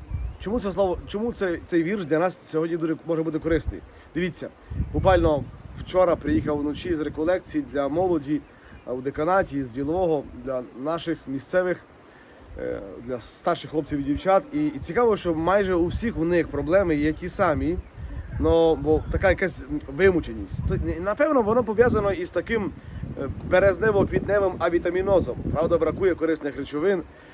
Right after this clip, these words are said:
бракує потрібних мінералів, бракує потрібних, ну, елементів для нормального функціонування. Треба урізноманітнити трошки раціон,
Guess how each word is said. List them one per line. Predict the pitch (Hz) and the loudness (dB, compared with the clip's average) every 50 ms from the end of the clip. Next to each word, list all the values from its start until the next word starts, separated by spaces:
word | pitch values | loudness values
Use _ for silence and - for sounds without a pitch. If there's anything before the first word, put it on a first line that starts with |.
| - - - | -20 -16 -14
бракує | 131 131 151 156 156 151 - 175 190 180 175 170 160 147 135 131 - - - - - | -6 0 2 2 2 2 0 0 2 4 6 6 6 6 4 0 -4 -6 -2 0 2
потрібних | - - - - - - - - | 4 6 8 8 8 6 6 4
мінералів, | 160 156 156 151 160 175 185 175 165 156 143 | 0 0 2 2 4 4 4 4 4 2 0
бракує | 147 147 151 - 165 175 165 160 151 | 0 -2 -2 0 2 2 4 4 2
потрібних, | 151 - 147 - - 180 180 151 156 160 151 - - - - - - - - - - - | 0 -4 -8 -4 -4 -4 -2 -2 0 -2 -2 -4 -8 -18 -20 -18 -18 -20 -18 -14 -8 -4
ну, | 143 147 151 151 147 139 123 - - - - - - - - - - - - - - - | -2 0 0 0 0 -2 -6 -10 -16 -20 -20 -20 -20 -20 -18 -18 -16 -16 -18 -12 -4 0
елементів | 151 160 165 165 160 170 180 185 175 170 170 160 139 | 4 4 6 6 6 6 4 4 4 2 2 2 2
для | 139 147 151 151 147 143 135 127 139 135 139 143 | 2 2 4 4 4 4 2 -2 -4 -4 -4 -2
нормального | 160 165 160 160 170 175 175 170 156 | -2 0 0 2 2 4 4 4 2
функціонування. | - 151 147 139 - 156 156 151 151 165 170 180 175 160 151 131 - - - - - - - - | 0 -4 -10 -6 -4 -2 0 0 0 2 2 2 2 0 0 -2 -4 -8 -16 -20 -20 -16 -6 -2
Треба | 151 156 151 156 151 147 139 | 0 2 4 4 4 4 2
урізноманітнити | - 139 156 156 151 139 151 156 160 165 156 131 143 135 - | 0 -2 -2 -2 -2 -2 0 0 0 -2 -4 -8 -10 -10 -8
трошки | 160 147 139 - 160 | -8 -8 -6 -4 -4
раціон, | 143 139 - - 160 170 185 185 160 | -4 -4 -2 0 2 4 4 4 2